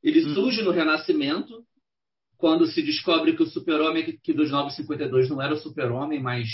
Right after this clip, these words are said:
Speaker 1: tipo, sei lá, era como a questão do Super-Homem elétrico, era um Super-Homem que tinha se dividido, um tinha ficado perdido no
Speaker 2: Sim.
Speaker 1: limbo, e aí você descobre que ele tava se escondendo com a luz, tipo,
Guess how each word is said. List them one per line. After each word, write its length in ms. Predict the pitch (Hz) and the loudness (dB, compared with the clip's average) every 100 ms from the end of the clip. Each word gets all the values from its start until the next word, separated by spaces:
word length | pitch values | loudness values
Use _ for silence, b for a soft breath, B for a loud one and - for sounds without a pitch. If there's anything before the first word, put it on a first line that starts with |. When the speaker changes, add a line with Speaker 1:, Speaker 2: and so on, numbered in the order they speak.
| - | -6
Speaker 1:
tipo, 480 | 147 151 131 110 110 - _ _ _ _ _ _ _ _ _ | -6 -4 -4 -4 -6 -14 _ _ _ _ _ _ _ _ _
sei 160 | - 254 | -6 -2
lá, 300 | 151 120 - - | 0 0 -4 0
era 240 | 175 214 | 2 2
como 220 | - 262 262 | 4 4 4
a 80 | |
questão 260 | 247 214 226 | 0 -4 -6
do 60 | 202 | -8
Super-Homem 440 | 208 214 190 185 | -2 2 4 2
elétrico, 480 | 143 123 117 - 143 | 2 -2 -4 -8 -4
era 140 | 151 | -2
um 60 | 156 | -2
Super-Homem 920 | - 190 160 156 165 165 156 156 147 - | -4 -2 0 0 0 0 0 -2 -6 -6
que 80 | 160 | -4
tinha 160 | - 165 | 0 0
se 80 | 254 | 0
dividido, 760 | 151 147 151 151 170 175 196 - _ _ _ | 0 2 4 6 4 6 4 2 _ _ _
um 140 | 180 | 0
tinha 220 | 190 196 190 | 2 2 2
ficado 640 | 190 - 165 165 170 160 | 0 0 0 2 2 2
perdido 580 | 175 156 139 139 165 160 | 2 2 4 2 2 2
no 80 | 156 | 2
Speaker 2:
Sim. 200 | 147 131 | 2 2
Speaker 1:
limbo, 360 | 170 170 175 - _ _ _ | -2 -2 -4 -4 _ _ _
e 60 | 151 | 2
aí 100 | 151 | 2
você 180 | 151 185 | 2 0
descobre 360 | - 202 - | 0 -2 2
que 60 | 165 | 2
ele 100 | 151 | 2
tava 200 | 156 156 | 0 0
se 100 | - | -4
escondendo 580 | - 165 139 123 151 151 | -8 -4 0 2 0 -2
com 80 | 147 | -6
a 60 | |
luz, 240 | 123 131 113 | -4 -4 -6
tipo, 280 | - 117 | -8 -12